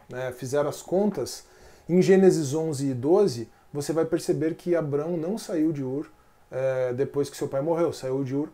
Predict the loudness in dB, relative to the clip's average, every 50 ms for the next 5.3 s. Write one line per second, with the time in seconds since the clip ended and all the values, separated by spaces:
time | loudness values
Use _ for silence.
0 | _ _ -2 0 0 2 0 -2 -4 -8 -10 -8 -8 -8 -10 -10 -10 -10 -8 -8
1 | -6 -4 -4 -4 -2 -4 -4 -4 -4 -4 -4 -2 -4 -4 -4 -6 -12 -18 _ -20
2 | -20 -20 _ _ _ -6 -4 0 0 2 2 2 2 2 2 4 4 6 6 6
3 | 4 2 -2 0 0 2 2 2 0 0 -4 -6 -4 -2 0 0 2 2 0 0
4 | 0 0 0 0 0 0 0 0 0 0 0 0 0 2 2 2 2 0 0 0
5 | 0 0 0 -2 -4